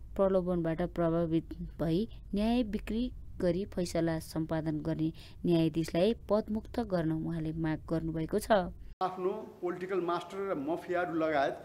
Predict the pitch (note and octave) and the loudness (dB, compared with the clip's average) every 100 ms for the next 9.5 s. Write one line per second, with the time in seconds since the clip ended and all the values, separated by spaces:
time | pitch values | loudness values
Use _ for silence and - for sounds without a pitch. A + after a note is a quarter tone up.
0 | - - - D3+ G#3+ G#3+ G3 F#3 F3 F#3+ | -18 -18 -4 0 0 -2 -2 -2 0 -2
1 | F#3 G#3 G#3 G#3+ G3 E3 F#3 F3+ F3+ F3+ | 0 0 0 -4 -8 -4 0 2 2 2
2 | F3+ E3 G3+ A3 G#3+ F#3 D#3+ F3 F3+ - | -2 -2 -2 0 -2 0 0 0 -4 -6
3 | E3+ F#3+ - G3 G#3 E3+ E3+ E3 E3+ E3+ | -10 -12 -8 -6 -4 0 -2 -2 -6 -4
4 | F3 F3+ - - E3+ E3 E3 E3 C#3+ C3+ | -4 -6 -10 -2 2 2 2 -2 0 0
5 | D#3 D#3 D#3+ - E3 - E3+ B2+ - A2+ | 0 -2 -6 -14 -16 -6 -4 -4 -6 -12
6 | - - - - F3 G#3 G3+ F#3 - G#3 | -16 -20 -20 -2 2 2 0 -8 -4 -4
7 | F3+ F3+ F#3 F#3+ E3 E3 E3 G#3 D#3+ F3 | -2 -2 -2 -4 -2 -4 -2 -6 -2 -2
8 | E3 D#3 D#3 D#3 E3 F3 F3 E3+ E3 F3 | 0 -4 -4 -2 2 2 2 0 0 0
9 | F#3 F#3 C#3 D#3+ E3 | -2 -4 -6 -2 -2